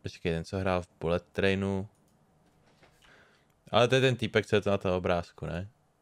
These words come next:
Doufám, předpokládám. Vlastním jménem Benito Antonio Martinez Ocasio. Pane bože, to je jmen.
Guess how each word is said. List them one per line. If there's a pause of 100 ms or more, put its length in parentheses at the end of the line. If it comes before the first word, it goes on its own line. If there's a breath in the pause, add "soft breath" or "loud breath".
(560)
Doufám, (280)
předpokládám. (2500 loud breath)
Vlastním
jménem
Benito
Antonio
Martinez
Ocasio. (160)
Pane (240)
bože,
to
je
jmen.